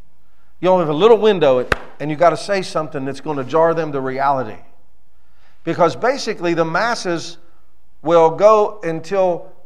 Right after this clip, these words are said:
something tragic happens to them before they get a dose of reality. Remember I told you about my diet. I had to learn to eat right because I was fi-, I was going into a place where I was gonna have a dose of reality.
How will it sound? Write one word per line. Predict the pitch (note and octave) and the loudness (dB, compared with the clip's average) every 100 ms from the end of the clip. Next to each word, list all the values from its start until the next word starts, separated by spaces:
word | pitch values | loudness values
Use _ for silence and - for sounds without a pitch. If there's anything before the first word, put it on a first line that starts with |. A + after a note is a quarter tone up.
| - - - - | -14 -14 -14 -14
something | - - F#3+ F#3 E3+ | -12 0 0 0 -6
tragic | D#3 G3 G3 D#3+ D#3+ | -4 2 2 2 -6
happens | D#3 F#3+ F#3+ D#3+ D3+ | -2 0 0 -4 -4
to | D3+ | -4
them | C3+ C3 B2 | -2 -4 -4
before | C3+ E3 D#3 | -8 -6 -4
they | D3+ | -2
get | C#3+ C3+ D#3+ D#3+ | -4 -4 -4 -4
a | C#3+ | -8
dose | A#2+ D#3+ - | 0 0 0
of | C#3 A#2 | -6 -8
reality. | B2 C3+ B2+ A2+ A#2 - - - - - - - - - - - - | -6 -4 -4 -6 -12 -14 -14 -14 -14 -14 -14 -14 -14 -14 -14 -14 -4
Remember | E3+ E3+ | -2 4
I | E3 | 2
told | D#3 E3 D#3+ | 2 0 0
you | D3+ | -2
about | C#3+ C3+ | -4 -4
my | C3 | -6
diet. | B2 D3+ C3+ C3 | 0 0 0 -2
I | |
had | C3 D3 | -4 -4
to | C3 | -2
learn | C#3+ C#3+ | -2 -4
to | C3 | -6
eat | E3 D#3 | -8 -2
right | C3+ B2+ | 0 0
because | B2+ C3 B2 | -6 -10 -4
I | C3+ | -4
was | B2+ B2 | -4 -6
fi-, | - D#3 | -8 -8
I | C3 C3 | -6 -6
was | B2+ | -6
going | B2 D3 C#3 | -6 -4 -4
into | D3+ D#3 C3+ | -6 -8 -6
a | A#2+ | -6
place | - D#3 D3+ - | -4 -4 -4 -4
where | C3 | -4
I | |
was | C3 | -4
gonna | C3 B2+ | -8 -8
have | B2+ B2 | -8 -8
a | |
dose | A#2+ B2+ B2 | -10 -10 -10
of | A#2+ A#2 | -12 -14
reality. | A#2 - B2 G#2+ | -12 -12 -12 -14